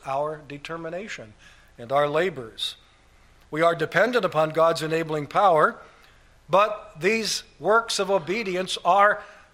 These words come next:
not an option, but a requirement for the redeemed, and they are, in fact, a mark of true salvation.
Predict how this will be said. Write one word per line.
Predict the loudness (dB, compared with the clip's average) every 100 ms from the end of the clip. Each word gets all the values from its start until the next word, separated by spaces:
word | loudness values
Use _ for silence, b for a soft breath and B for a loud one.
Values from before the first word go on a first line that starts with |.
| 0
not | 2 2
an | 0
option, | 2 2 2 0 -2 -4 0
but | 2 2 0
a | -6
requirement | -4 -6 -4 -2 -2 0 -4 -8 -12 -14
for | -14 -6 -4 -4 -6 -14 _ -14
the | -12
redeemed, | -10 -10 -10 -10 -12 -14 -16 -18 B B B B B B B B -10
and | -8 -2
they | -2
are, | 2 4 4 2 -2
in | -12 -12
fact, | -4 0 0 -2 -12 -12
a | -10
mark | -2 0 0 -4
of | -12
true | -10 -10 -8
salvation. | -4 -2 -2 -6 -6 -10 -12